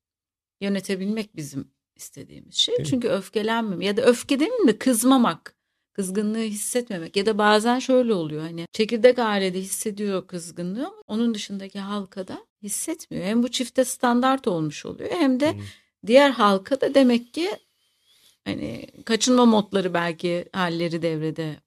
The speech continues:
Speaker 1: olmuş oluyor. Bununla çok bağlantılı değil ama o da önemli diye aklıma gelmişti. Ebeveynlerden bir tanesinde öfke varsa çocukla diğer ebeveyn arasında böyle bir sessiz bir işbirliği de oluyor. Aman onu öfkelendirmeyelim diye.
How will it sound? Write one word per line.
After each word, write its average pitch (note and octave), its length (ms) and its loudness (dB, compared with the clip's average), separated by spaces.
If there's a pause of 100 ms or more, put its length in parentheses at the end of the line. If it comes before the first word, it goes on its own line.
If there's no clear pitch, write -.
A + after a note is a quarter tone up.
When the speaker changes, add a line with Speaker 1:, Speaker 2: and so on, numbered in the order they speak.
Speaker 1:
olmuş D3+ 440 -16
oluyor. - 300 -20 (100)
Bununla A#3 260 2
çok B3 220 -4
bağlantılı A3+ 600 -2
değil C#4 240 0
ama F#3 240 -2 (500)
o G#3 180 -2
da G3+ 100 0
önemli F#3 460 -2
diye E3+ 140 -4
aklıma F#3+ 360 -8
gelmişti. F3+ 680 -10 (460)
Ebeveynlerden A#3+ 880 2
bir B3+ 120 0
tanesinde A3 720 -4
öfke G#3 380 -4
varsa G#3+ 640 -6 (120)
çocukla G#3 680 -2
diğer A3+ 220 4
ebeveyn G3+ 460 2
arasında G#3+ 560 0
böyle A3+ 260 4
bir G#3+ 140 -6
sessiz A3+ 500 -2
bir G#3+ 100 -4
işbirliği F3 600 -6
de E3+ 60 -8
oluyor. E3 380 -10
Aman A3+ 240 2
onu G3+ 220 0
öfkelendirmeyelim E3 1080 -10
diye. B3+ 180 -8